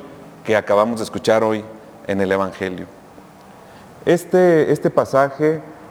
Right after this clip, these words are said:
nos invita a tener la fe grande y ponerla en el Señor. Casi siempre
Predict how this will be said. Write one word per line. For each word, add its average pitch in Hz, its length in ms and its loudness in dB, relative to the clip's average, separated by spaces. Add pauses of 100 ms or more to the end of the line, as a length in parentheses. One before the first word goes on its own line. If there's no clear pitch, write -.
(180)
nos 123 240 -2
invita 147 680 2 (200)
a 113 440 2 (160)
tener 139 320 2
la 143 160 0
fe 147 480 -2 (680)
grande 135 680 0 (1000)
y 120 80 0
ponerla 139 680 2 (480)
en 113 160 0
el 104 100 0
Señor. 98 360 -4 (3250)
Casi 175 220 0
siempre 160 520 -2